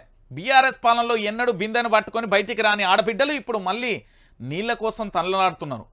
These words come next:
ఊళ్ళల్లో మళ్ళీ జనరేటర్లు, ఇన్వర్టర్లు, కన్వర్టర్లు, ఆ,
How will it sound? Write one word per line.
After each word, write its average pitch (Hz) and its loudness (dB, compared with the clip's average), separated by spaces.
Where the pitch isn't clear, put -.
ఊళ్ళల్లో 226 6
మళ్ళీ 226 -2
జనరేటర్లు, 220 2
ఇన్వర్టర్లు, 220 0
కన్వర్టర్లు, 226 2
ఆ, 233 2